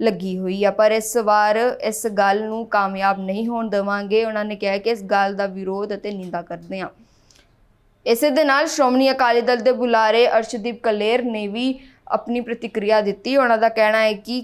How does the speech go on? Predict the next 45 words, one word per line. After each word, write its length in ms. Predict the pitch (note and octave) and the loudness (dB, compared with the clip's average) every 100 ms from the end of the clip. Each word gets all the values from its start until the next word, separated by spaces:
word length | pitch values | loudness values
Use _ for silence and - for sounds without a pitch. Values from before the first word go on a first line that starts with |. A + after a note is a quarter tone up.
| - | -2
ਕੇਂਦਰ 260 | A3+ A3 | 0 2
ਸਰਕਾਰ 520 | A#3+ A#3+ A#3+ G#3+ G#3+ A3 | 0 -2 -2 0 2 0
ਵੱਲੋਂ 240 | G#3+ A#3 | 0 -2
ਪੰਜਾਬ 480 | A#3+ G#3+ G3+ G3+ F#3+ | 0 -2 2 0 0
ਦੇ 80 | A3 | -2
ਹੱਕਾਂ 360 | G3+ - G#3+ | -2 -2 -4
ਦੇ 260 | G#3+ A3 A3+ | -2 -2 -2
ਵੱਡਾ 500 | G3+ F#3+ F3+ G#3+ A#3 - _ _ _ - A#3+ | -2 -4 0 0 0 -6 _ _ _ -10 -2
ਜਿਹੜਾ 240 | G#3+ A3 | 2 2
ਕਬਜ਼ਾ 380 | A3+ G#3+ F#3 G#3 | 2 0 2 2
ਹੈ, 160 | F#3+ A3 | 2 2
ਹਰਿਆਣਾ 460 | G3+ G#3 A3 B3 B3 - _ _ _ - | 2 4 4 2 -2 -12 _ _ _ -2
ਚੰਡੀਗੜ੍ਹ 460 | B3+ C4 D#4 D#4+ | 2 4 4 4
ਦੇ 120 | D#4 D#4 | 4 2
ਵਿੱਚ 240 | C4 C4+ | 2 2
ਵੱਖਰੀ 320 | C4 A#3+ C4+ | 2 2 0
ਵਿਧਾਨ 340 | B3+ A#3+ A3 A3+ | 0 2 2 2
ਸਭਾ 240 | A3+ A#3 | 2 2
ਬਣਾਉਣ 460 | A3 A3+ G#3 A3 G#3+ | 2 0 2 2 0
ਦੀ 100 | A#3 | -4
ਤਿਆਰੀ 400 | A3+ G3+ G3+ G#3 | 2 2 2 0
ਕਰ 220 | G3+ G3+ | 0 0
ਰਿਹਾ। 240 | F#3+ G3+ | 2 2
ਚੰਡੀਗੜ੍ਹ 600 | B3 A#3 G#3+ G#3+ A3 A3 A#3 A#3 - _ | 2 0 0 2 2 2 2 -2 -12 _
ਪੰਜਾਬ 560 | A3 A3 F#3+ G#3+ B3 A#3+ | 0 2 2 2 2 2
ਦਾ 100 | C#4 | 2
ਹੈ। 120 | D4 | 4
ਚੰਡੀਗੜ੍ਹ 540 | D4 A#3+ A#3 A#3 B3+ | 2 2 2 2 2
ਬਾਈ 400 | B3 F#3+ G#3+ B3+ | 2 2 0 0
ਪਿੰਡਾਂ 500 | C4+ B3 A#3+ B3+ C#4 | -2 -4 0 2 2
ਨੂੰ 140 | C#4 B3 | 2 0
ਉਜਾੜ 360 | G#3 G#3+ G#3 | 0 2 0
ਕੇ 140 | G3+ A3+ | 0 -2
ਬਣਾਇਆ 340 | G3+ G3 F#3+ | -2 -2 -2
ਗਿਆ 240 | F#3 F#3+ G3+ | -2 -2 -2
ਸੀ। 220 | G#3 G#3 | -4 -6
ਅਸੀਂ 240 | G3+ A3 | -4 -4
ਆਪਣੀਆਂ 340 | G#3+ G#3+ G#3+ G#3+ | -4 -4 -4 -4
ਇਮਾਰਤਾਂ 640 | G#3 F#3+ F#3+ F#3+ G#3+ A3+ | -2 0 0 0 0 0
ਹਰਿਆਣਾ 480 | A#3 F#3+ F#3 F#3 F#3+ | 0 -2 0 -4 -6
ਨੂੰ 220 | G3 G#3 | -6 -8
ਲੀਜ਼ 320 | G3 G#3 A3 | -8 -8 -10
ਤੇ 120 | - | -10
ਦਿੱਤੀਆਂ 420 | F#3+ F#3+ - F#3 F#3 | -10 -12 -12 -10 -8
ਹਨ। 180 | E3 | -10